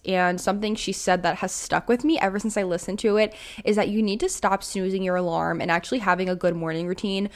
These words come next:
Because the reason why we go into such a deep sleep in just those twenty minutes of snoozing the alarm is because our mind is going into, like, the next seventy-five minute sleep cycle. And she goes into in depth about this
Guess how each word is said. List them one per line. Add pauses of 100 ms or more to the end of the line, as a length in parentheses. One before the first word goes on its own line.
(200)
Because
the
reason
why
we
go
into
such
a
deep
sleep
in
just
those
twenty
minutes
of
snoozing
the
alarm (260)
is
because
our (100)
mind
is (100)
going
into,
like,
the
next
seventy-five
minute
sleep
cycle. (240)
And
she
goes
into
in
depth
about
this